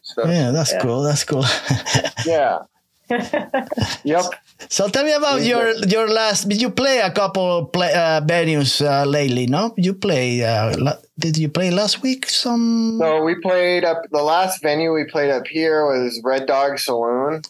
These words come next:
Speaker 2: Okay.
Speaker 1: over the summer. That's
Speaker 2: Hmm.
Speaker 1: like up in Pioneer Town. Um, we
Speaker 3: Well, we know we played at a private party last week.
Speaker 1: We played at private party,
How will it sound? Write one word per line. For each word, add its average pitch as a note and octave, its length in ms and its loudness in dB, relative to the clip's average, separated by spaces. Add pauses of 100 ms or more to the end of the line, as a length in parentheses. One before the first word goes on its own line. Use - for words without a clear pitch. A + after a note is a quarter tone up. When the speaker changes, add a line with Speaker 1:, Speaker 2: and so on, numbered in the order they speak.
Speaker 2:
Okay. C3+ 200 -2
Speaker 1:
over D3+ 80 0
the D#3 100 -2
summer. E3+ 480 -2 (160)
That's C#3 140 -2
Speaker 2:
Hmm. C3+ 60 0
Speaker 1:
like B2+ 180 -2
up B2 160 -4
in A#2 140 -4
Pioneer C3 480 -2
Town. C#3+ 600 -2
Um, G#2 560 -2
we C3+ 120 0
Speaker 3:
Well, C4+ 80 2
we D4+ 100 2
know D4+ 160 2
we C#4 80 2
played C#4 260 0
at A#3+ 60 -2
a - 20 -8
private B3 300 -2
party B3+ 240 2
last E3+ 260 -2
week. D#3+ 140 -6
Speaker 1:
We D3+ 100 0
played F3+ 240 0
at E3 120 0
private D#3 340 0
party, D3+ 420 0